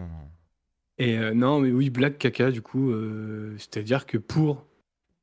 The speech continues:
Speaker 2: euh, permettre à d'autres gars de rentrer dans le, dans le, dans le commissariat, d'autres potes de l'équipe, euh, qui sont, euh, un peu les hommes à tout faire de l'équipe, en vrai.
Speaker 1: Ah
Speaker 2: Je,
Speaker 1: oui, oui, oui,
Speaker 2: je sais
Speaker 1: c'est
Speaker 2: pas trop à
Speaker 1: vrai.
Speaker 2: quoi ils servent à part à faire la blague caca dans le film, hein.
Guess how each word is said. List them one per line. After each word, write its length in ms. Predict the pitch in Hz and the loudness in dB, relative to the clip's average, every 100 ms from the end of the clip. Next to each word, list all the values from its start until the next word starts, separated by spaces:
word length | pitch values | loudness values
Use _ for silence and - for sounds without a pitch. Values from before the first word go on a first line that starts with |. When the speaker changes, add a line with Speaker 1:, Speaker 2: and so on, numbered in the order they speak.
| _ _ 131 | _ _ -6
Speaker 2:
euh, 80 | 120 | -4
permettre 480 | 135 123 127 131 110 | 0 2 2 2 -2
à 80 | |
d'autres 300 | 107 120 143 | 0 2 0
gars 200 | 123 139 135 | 2 2 2
de 60 | |
rentrer 380 | 110 113 - 120 | 0 -4 0 -2
dans 120 | 110 101 | 0 -4
le, 400 | 101 101 101 101 104 - _ _ _ _ _ _ 123 | -6 -8 -10 -12 -14 -18 _ _ _ _ _ _ -10
dans 260 | 113 110 | -6 -4
le, 120 | 110 104 101 98 101 107 104 | -4 -6 -10 -12 -14 -14 -14
dans 100 | 113 113 | -8 -6
le 60 | |
commissariat, 680 | 104 113 113 117 107 123 160 - _ _ _ _ _ | -4 -4 -2 0 2 2 0 -6 _ _ _ _ _
d'autres 380 | 113 127 135 - | -4 0 0 -2
potes 360 | 104 123 120 - | -2 -2 -4 -8
de 60 | 107 | -8
l'équipe, 420 | 104 - 165 - 147 - - - - - - _ _ 120 | -8 -6 -8 -8 -18 -20 -20 -20 -20 -20 -20 _ _ -14
euh, 680 | 113 110 107 104 107 107 110 110 | -12 -10 -12 -12 -14 -14 -16 -18
qui 140 | - | -12
sont, 340 | 113 - 127 120 | -8 -2 2 2
euh, 160 | 104 101 | -2 -6
un 40 | |
peu 120 | - | 0
les 200 | 131 113 | 2 2
hommes 120 | 120 120 | 2 0
à 40 | |
tout 120 | 110 | 0
faire 160 | 113 120 | 0 0
de 40 | |
l'équipe, 380 | 110 120 - 123 | 2 -2 -4 -10
en 80 | 101 | -8
vrai. 180 | 104 104 120 - | -8 -10 -14 -12
Speaker 1:
Ah 140 | 107 110 | -8 -4
Speaker 2:
Je, 60 | |
Speaker 1:
oui, 60 | 110 | -2
oui, 60 | |
oui, 420 | 110 110 107 107 98 | 0 0 0 0 -2
Speaker 2:
je 20 | |
sais 60 | 92 | -4
Speaker 1:
c'est 80 | - | -2
Speaker 2:
pas 100 | 123 | 0
trop 140 | 143 | 2
à 80 | 135 | 0
Speaker 1:
vrai. 80 | 117 | 2
Speaker 2:
quoi 120 | 123 | 0
ils 80 | 120 | 2
servent 220 | 143 139 | 2 2
à 80 | 113 | 2
part 140 | 117 | 0
à 80 | 113 | -2
faire 160 | - | -2
la 80 | 117 | -4
blague 160 | 113 104 | -4 -4
caca 240 | 131 131 | -2 0
dans 80 | 113 | 0
le 80 | 113 | -4
film, 220 | - 107 | -8 -10
hein. 100 | 110 | -12